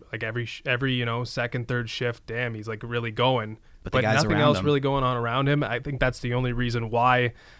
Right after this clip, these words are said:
Speaker 1: uh, Zaitsev managed to escape without embarrassment tonight, because people were gonna pile on if there was, you know, a lot, if it was,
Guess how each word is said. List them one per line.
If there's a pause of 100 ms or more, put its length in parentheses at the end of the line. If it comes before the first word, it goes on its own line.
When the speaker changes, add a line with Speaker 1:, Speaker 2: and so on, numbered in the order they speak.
(100)
Speaker 1:
uh,
Zaitsev
managed
to
escape
without
embarrassment
tonight,
because
people
were
gonna
pile
on
if
there
was, (280)
you
know, (160)
a
lot,
if
it
was,